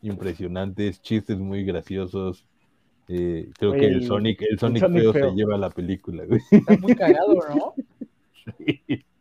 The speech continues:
Speaker 2: es lo mejor.
Speaker 3: Lo que yo no entiendo es por qué tienen,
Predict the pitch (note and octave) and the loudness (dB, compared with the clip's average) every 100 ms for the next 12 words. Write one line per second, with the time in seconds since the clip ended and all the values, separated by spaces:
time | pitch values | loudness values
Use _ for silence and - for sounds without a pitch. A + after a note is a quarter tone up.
0 | _ - C3+ C3+ A#2+ G#2+ B2 B2+ _ _ | _ -4 -2 -2 -6 -6 -8 -10 _ _
1 | _ _ _ _ _ _ _ _ _ _ | _ _ _ _ _ _ _ _ _ _
2 | _ _ - E3 E3+ E3+ G#3+ A#3 A3 A#3 | _ _ -8 -6 -4 -2 0 -2 -4 -6
3 | A#3 D#3 F#3 F3+ G3 G3+ F3+ | -6 -4 -4 -4 -4 -4 -6